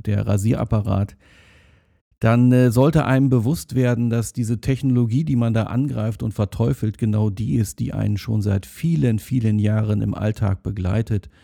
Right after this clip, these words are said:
und in Summe in viel, viel mehr digitalen Geräten zu finden ist, als in den paar Elektroautos.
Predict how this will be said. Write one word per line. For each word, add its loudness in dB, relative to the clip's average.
und 0
in 2
Summe 0
in 0
viel, 0
viel 0
mehr 2
digitalen -2
Geräten 0
zu -4
finden 0
ist, 0
als -2
in -2
den 2
paar 2
Elektroautos. 0